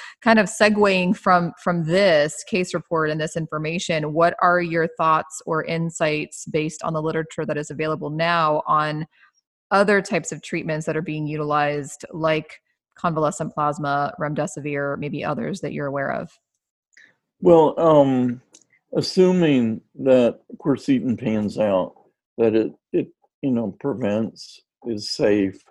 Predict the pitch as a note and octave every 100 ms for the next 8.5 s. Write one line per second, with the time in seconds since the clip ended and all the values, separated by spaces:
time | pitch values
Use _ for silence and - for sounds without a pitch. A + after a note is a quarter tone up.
0 | _ _ _ _ _ _ - C3 G2 -
1 | - B2+ G#2+ - - - _ _ _ -
2 | A2+ G#2 A2 G2+ - _ D#3 C#3+ B2+ G#2
3 | G#2 G#2+ - F#2+ F#2+ F#2 - - - _
4 | _ _ _ _ _ - A#2+ G2+ G2+ G#2+
5 | - C3 B2+ G#2+ B2+ C3 D3 B2+ A2+ -
6 | C#3+ D3 C#3 G2+ B2 B2 A#2 A#2 - A#2
7 | A#2 A#2 G#2 A2 G#2+ G#2+ F#2 C3 A2+ A2
8 | - - - A2 G#2+